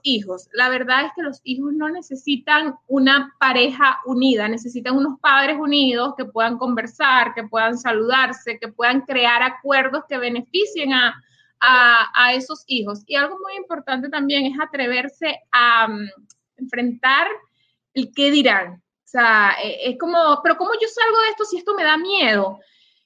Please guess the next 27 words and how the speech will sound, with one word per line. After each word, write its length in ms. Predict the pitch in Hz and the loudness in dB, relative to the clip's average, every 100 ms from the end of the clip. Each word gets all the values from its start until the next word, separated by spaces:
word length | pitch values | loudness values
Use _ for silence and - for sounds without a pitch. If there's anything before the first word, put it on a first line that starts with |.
| _ _ _ _ - | _ _ _ _ 0
Los 220 | 294 277 | 2 4
miedos, 240 | 330 349 523 571 | 6 6 6 4
salvo 320 | 392 269 254 | 4 4 2
que 120 | 247 | -2
sea 300 | 233 247 254 | -2 2 2
el 100 | 294 | 2
miedo 260 | 330 320 311 | 0 2 4
a 80 | 311 | 4
una 160 | 311 | 0
serpiente 680 | - 262 254 247 240 254 269 | -2 -4 -2 0 0 2 2
y 100 | 262 | 2
que 120 | 214 196 202 | -2 -6 -2
no 180 | 214 | 0
vas 140 | 214 208 | 0 2
ahí 240 | 233 226 | 2 2
a 60 | 226 | 0
meterle 400 | 240 226 202 220 | 0 -2 0 2
la 160 | 226 208 | 2 2
mano 360 | 208 214 226 | 2 2 2
a 120 | 240 | 2
una 180 | 226 220 | 2 -4
serpiente 540 | - 233 220 208 208 240 | -4 -6 -2 -4 -2 -6
y 80 | |
que, 280 | 240 240 226 - | -4 -4 -2 -6
y 100 | 220 | -8
que 120 | |
te 120 | 240 | -8